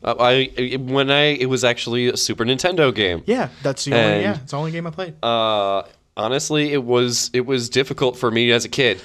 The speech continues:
Speaker 2: Yeah, and, like,
Speaker 1: Definitely.
Speaker 2: even playing it back as an adult, it's still a difficult game be-, just because, like, it's got actually, like, an intricate, like, stat and skill system to, like, beef up your characters because, like, those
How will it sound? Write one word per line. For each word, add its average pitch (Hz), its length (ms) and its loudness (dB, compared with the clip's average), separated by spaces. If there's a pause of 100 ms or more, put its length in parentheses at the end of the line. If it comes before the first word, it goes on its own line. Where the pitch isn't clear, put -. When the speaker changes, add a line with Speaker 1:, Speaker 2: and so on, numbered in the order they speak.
(120)
Speaker 2:
Yeah, 196 340 2
and, 185 100 0
like, 214 180 2
Speaker 1:
Definitely. - 320 0
Speaker 2:
even 87 100 -2
playing 220 260 0
it 208 80 -2
back 180 260 2
as 190 120 -4
an 165 80 -2
adult, 143 420 0
it's 160 120 -2
still 349 240 0
a 285 40 0
difficult 196 460 -2
game 196 420 -2
be-, 165 160 -6
just 185 160 -6
because, 247 260 -4
like, 165 240 -2 (300)
it's 202 100 -4
got 466 140 2 (120)
actually, 403 200 0
like, 294 140 0
an - 80 -2
intricate, 196 600 -4
like, 131 280 0
stat 160 500 0
and 143 100 -4
skill 208 440 -2
system 349 460 -6
to, 202 100 0
like, 143 320 -4
beef 170 260 -4
up 190 240 2
your 147 80 0
characters 151 760 -2 (380)
because, 185 240 2
like, 170 140 0
those 233 180 0